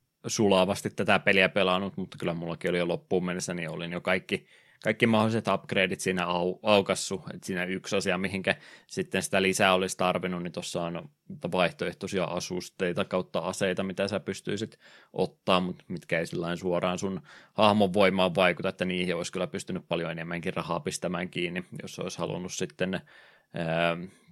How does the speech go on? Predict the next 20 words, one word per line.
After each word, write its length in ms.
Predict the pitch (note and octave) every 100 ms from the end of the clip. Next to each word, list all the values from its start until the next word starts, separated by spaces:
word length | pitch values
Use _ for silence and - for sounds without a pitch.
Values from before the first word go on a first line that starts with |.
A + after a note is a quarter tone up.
| -
tota, 260 | F2 F2
tota, 380 | - E2 D3 F2+ - _ _ _ _ _ - _
eri, 280 | G2+ G2+ F#2 G2+
eri 200 | A#2+ B2
armoria 440 | A2 A2 G#2+ G#2+
tai 180 | G2 G#2
ulkoasua 540 | G2 F#2+ F#2+ G2+ G2+ F#2+
siis 220 | F#2+ -
laittaa 400 | F2+ - F#2+ F#2 - - - -
Raidenille 580 | F2+ F#2 E2+ F#2 F2+
käyttöön 360 | - F2 - F#2
se 60 | G2
mariachi-hattu 1500 | F#2+ F#2 F2 - G2 - - G#2 G2 - G2 F#2+ F#2 - G2
ja 160 | F#2+ - - C#2+ F#2
viitta 280 | F2+ - -
olisi 100 | -
tietysti 340 | G2+ G2+ -
ollut 140 | F#2+ F#2+
varmaan 280 | G2 F#2
hieno, 240 | F#2 F#2+